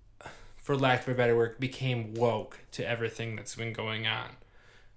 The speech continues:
with, uh, uh, different sexes and different races and every, every, everything else that's going on. Like, I mean,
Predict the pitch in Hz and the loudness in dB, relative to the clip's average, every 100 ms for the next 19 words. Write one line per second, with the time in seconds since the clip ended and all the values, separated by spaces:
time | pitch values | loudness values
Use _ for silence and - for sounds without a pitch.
0 | - 117 117 113 107 104 - - - - | 0 2 2 2 0 -2 -6 -14 -18 -20
1 | - - - - - - - - - - | -20 -20 -20 -20 -20 -20 -18 -14 -14 -8
2 | 123 117 110 110 104 135 139 131 127 135 | -2 0 0 -4 -10 -2 -2 -2 -2 0
3 | 120 - 127 117 113 - - - - 120 | 0 0 -2 -2 -4 -10 -18 -20 -12 -6
4 | 117 110 - - - - - 135 131 123 | -6 -6 -12 -18 -20 -18 2 2 4 0
5 | 110 120 117 - - - - - - - | 4 4 4 2 -6 -12 -16 -18 -20 -20
6 | - - 127 117 110 110 107 - _ - | -20 -8 -4 -2 -4 -6 -8 -14 _ -4
7 | 139 135 131 139 147 139 147 151 139 135 | 0 0 0 2 2 2 2 2 0 -2
8 | 135 104 - - - 101 98 69 - - | -4 -6 -8 -10 -8 -8 -8 -12 -14 -14
9 | - - - - - - _ _ - - | -18 -18 -20 -20 -20 -20 _ _ -20 -20
10 | _ - - 139 139 131 | _ -20 -6 0 2 2